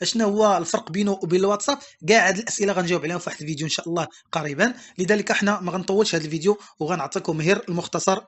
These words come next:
المفيد. هذا الفيديو طولت فيه شي شوي، ولكن بزاف ديال الاسئله وصلتني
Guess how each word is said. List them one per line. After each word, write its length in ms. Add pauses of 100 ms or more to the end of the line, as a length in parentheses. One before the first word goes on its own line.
المفيد. 360 (1120)
هذا 160
الفيديو 520
طولت 240
فيه 100
شي 140
شوي، 280 (200)
ولكن 340
بزاف 220
ديال 160
الاسئله 340
وصلتني 480